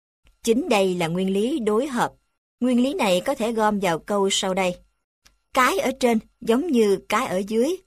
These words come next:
cái ở dưới cũng giống như cái ở trên. Quẻ kiền cũng đồng cách cấu tạo như quẻ khôn, và tất cả các quẻ cũng đồng một cách cấu tạo như ở quẻ kiền, từ hào sơ đến hào thượng.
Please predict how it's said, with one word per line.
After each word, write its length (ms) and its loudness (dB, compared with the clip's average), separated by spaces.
cái 160 2
ở 100 0
dưới 380 -2
cũng 360 -2
giống 260 0
như 160 0
cái 160 -2
ở 100 -4
trên. 240 -2
Quẻ 200 4
kiền 320 2
cũng 300 2
đồng 240 0
cách 240 -4
cấu 280 0
tạo 200 2
như 180 0
quẻ 240 -2
khôn, 260 -4
và 260 2
tất 220 -6
cả 220 2
các 160 -8
quẻ 360 0
cũng 220 -4
đồng 220 -2
một 140 -8
cách 220 -10
cấu 220 -2
tạo 240 -2
như 120 -4
ở 160 -4
quẻ 220 -4
kiền, 320 -4
từ 160 2
hào 260 -2
sơ 320 -2
đến 340 0
hào 220 -6
thượng. 340 -2